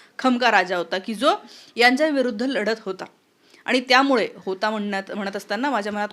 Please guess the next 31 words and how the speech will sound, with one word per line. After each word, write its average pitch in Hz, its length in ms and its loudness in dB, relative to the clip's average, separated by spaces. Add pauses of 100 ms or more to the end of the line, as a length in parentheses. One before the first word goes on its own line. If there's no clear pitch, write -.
खूप 247 300 -2
आदर 214 260 4
आहे, 208 160 -2
हे 214 160 -4
लक्षात 180 260 -6
घ्या. 160 160 -14 (560)
शिवाजी 294 380 4
महाराजांचं 226 880 2
जे 233 200 2
काही 269 200 8
एकंदर 226 440 4
आहे 180 200 -2
ना, 180 140 -10 (440)
खूप 349 280 4
योगदान 254 380 6
आहे 226 200 -2
आपल्या 233 460 2
एकंदर, 226 560 0
आपल्या 208 240 -2
या 202 120 2
स्वाभिमानी, 190 800 -6 (140)
अ, 170 340 -2
बाणा 190 580 6
आपल्यामध्ये 185 500 -4
तयार 170 180 -4
होण्यामध्ये. 165 440 -10 (1120)
तर 359 120 2 (140)
या 220 420 6
राजा, 220 440 4 (120)
अशा 339 420 4
व्यक्तीला 240 720 0